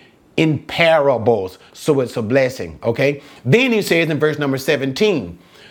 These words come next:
"For truly I say to you, many prophets," now you gotta catch it, "many prophets, righteous men,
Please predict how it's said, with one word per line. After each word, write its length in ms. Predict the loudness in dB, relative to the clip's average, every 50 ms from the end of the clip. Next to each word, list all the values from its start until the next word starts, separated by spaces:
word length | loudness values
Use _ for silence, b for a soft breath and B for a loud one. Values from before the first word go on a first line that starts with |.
| B B B B 0
"For 140 | 0 0
truly 440 | 2 0 0 2 4 4 4 4 2
I 160 | 2 0 0
say 240 | -2 -2 0 0 0
to 80 | 0 -2
you, 440 | -2 -2 -2 -2 -2 -2 -4 -8 -12 B B B B
many 320 | -4 0 2 4 4 4 2
prophets," 560 | 0 0 0 0 0 0 0 -2 -4 -6 -4
now 120 | -4 -2
you 140 | -2 -2 0
gotta 220 | 0 0 0 -2 -2
catch 320 | -4 -2 -2 -2 -2 -6
it, 160 | -10 -14 -16 b b b b b _ _ -2
"many 240 | 0 2 2 0 -2
prophets, 500 | -2 0 0 2 2 2 2 0 -2 -2
righteous 420 | -2 0 0 0 -2 -6 -8 -6
men, 480 | -2 -2 0 0 0 -2 -2 -4 -6